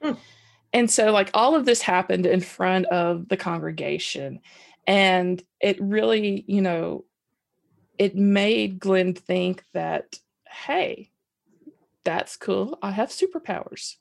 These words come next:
Speaker 1: <laughs>
Speaker 2: Maybe this is the thing I should be doing." So Glenn starts doing faith healing, and it's kind of like,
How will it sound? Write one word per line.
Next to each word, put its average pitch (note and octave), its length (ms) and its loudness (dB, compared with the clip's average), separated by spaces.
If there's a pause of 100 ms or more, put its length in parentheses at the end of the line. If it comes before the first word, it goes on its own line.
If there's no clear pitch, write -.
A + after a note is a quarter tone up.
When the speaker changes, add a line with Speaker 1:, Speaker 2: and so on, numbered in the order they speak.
Speaker 1:
<laughs> A#3+ 1500 2
Speaker 2:
Maybe G3 420 2
this C4 220 0
is D#4 300 -2
the A3+ 80 -6
thing F#3+ 320 0
I F3+ 60 -2
should F3 220 -6
be E3+ 120 -6
doing." - 440 -10 (960)
So B3 600 2
Glenn F#3 300 2
starts - 720 -2 (280)
doing F3 320 0
faith F#4 380 0
healing, - 520 -2 (240)
and D3+ 680 -8
it's - 440 -14
kind D#3+ 240 -8
of F#3 180 -4
like, F#3 420 -4